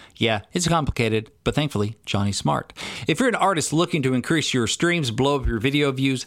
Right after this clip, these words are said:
sell more live show tickets, and get discovered by new fans, T V, and music industry pros, then Daredevil Production can help. Daredevil has worked with multi-platinum artists,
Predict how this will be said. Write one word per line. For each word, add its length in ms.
sell 280
more 220
live 220
show 160
tickets, 320
and 180
get 140
discovered 400
by 140
new 200
fans, 480
T 240
V, 180
and 140
music 300
industry 340
pros, 320
then 140
Daredevil 420
Production 460
can 240
help. 340
Daredevil 340
has 100
worked 220
with 100
multi-platinum 600
artists, 420